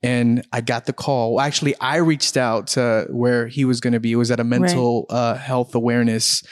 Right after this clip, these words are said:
Speaker 1: um, uh, pop-up, right?
Speaker 2: Mm-hmm.
Speaker 1: It was, like, a month pop-up. And, um, I went there, I called, you know, who, who, uh, someone there, and I said, "Hey, I see Kobe's gonna be there. I need to be there." They said, "Come by,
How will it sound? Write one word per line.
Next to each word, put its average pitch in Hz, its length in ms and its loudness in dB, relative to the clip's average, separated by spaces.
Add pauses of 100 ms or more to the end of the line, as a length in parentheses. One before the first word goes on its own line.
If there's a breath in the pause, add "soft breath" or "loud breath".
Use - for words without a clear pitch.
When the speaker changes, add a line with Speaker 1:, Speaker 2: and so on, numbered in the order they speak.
(400 loud breath)
Speaker 1:
um, 110 840 -2 (580)
uh, 110 460 0 (160)
pop-up, - 520 -6 (140)
right? 170 240 2
Speaker 2:
Mm-hmm. - 80 -4
Speaker 1:
It 120 40 0
was, 123 120 -2
like, 123 140 -2
a 123 40 -2
month 127 300 -2
pop-up. 113 600 -4 (440 loud breath)
And, 123 380 0
um, 113 560 -2 (160)
I 117 80 0
went 147 280 0
there, 135 540 0
I 117 140 -4
called, 139 500 -2
you 135 120 2
know, 123 280 2
who, 120 200 -6
who, 123 220 -2
uh, 117 580 -2
someone 135 380 0
there, 127 120 2
and 127 100 2
I 123 40 2
said, 135 180 -4
"Hey, 143 260 0
I 123 80 0
see 123 200 -2
Kobe's 143 380 0
gonna 139 160 2
be 127 160 0
there. 123 300 0 (280 loud breath)
I 113 120 -2
need 113 180 2
to 110 100 -2
be 113 180 2
there." 92 240 -2
They 107 80 -6
said, 117 280 -8
"Come 147 240 -4
by, 117 420 -2